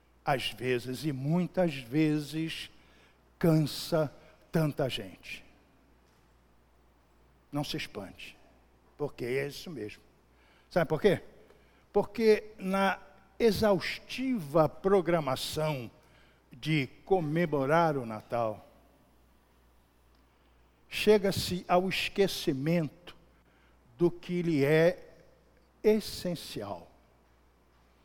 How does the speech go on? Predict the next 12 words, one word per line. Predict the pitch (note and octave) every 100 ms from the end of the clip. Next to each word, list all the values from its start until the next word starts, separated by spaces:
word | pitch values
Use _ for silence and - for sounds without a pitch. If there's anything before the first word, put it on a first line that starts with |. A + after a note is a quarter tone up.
| _ _ _ _ _ _
pela | A3 A#3 A#3 G#3+ -
insistente | F#4+ G4 D#4+ - A#3+ - - B3 A#3+ A3+
lembrança | G#3+ A3+ E3 C#3 F#3 B3+ C#4 - - C4 A#3+ - - - - -
do | E3+
que | E3+ G#3
lhe | G3+ F3
é | E3+ F3+ F#3+ - - - -
secundário. | - - - - G#3 - F#3 C#3+ G#2+ G2+ G2 G#2 - _ _ _ _ _ _ _ _ _ _ _ _ _ _ _ _ _ _ _
Vou | A#2+ B2
repetir. | C3 - - F#2+ - _ _ _ - _ _ _ _ _ _ _ B2+
O |
Natal | C3 B2+ - C#3 B2+ F3 -